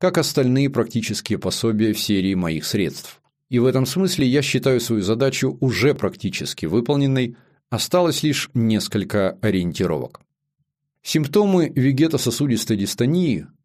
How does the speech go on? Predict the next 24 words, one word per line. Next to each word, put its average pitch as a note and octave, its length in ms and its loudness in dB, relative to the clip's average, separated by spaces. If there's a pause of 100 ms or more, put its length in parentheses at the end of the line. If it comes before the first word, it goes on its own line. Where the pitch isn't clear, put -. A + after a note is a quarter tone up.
(120)
это B2+ 180 2
проявление C3+ 640 2
дисбаланса B2+ 1080 0 (100)
вегетативной A#2+ 800 0
нервной F#2+ 340 -2
системы, D3+ 640 -2 (360)
наступившего D#3 880 0
вследствие C3+ 680 0
психологического G2+ 1000 -2
стресса, - 540 -4 (340)
как - 220 -8
правило, C#3+ 720 2
глубоко A2+ 560 2
скрытого F2+ 600 -2
от - 200 -8
сознания. D#2+ 560 -4 (360)
Никакой F#3 480 4
опасности B2+ 800 0 (220)
для G#2 160 2
здоровья C3+ 640 2
эти C3+ 220 2
симптомы A2+ 800 -2
не G#2 240 2
представляют. F2 760 -6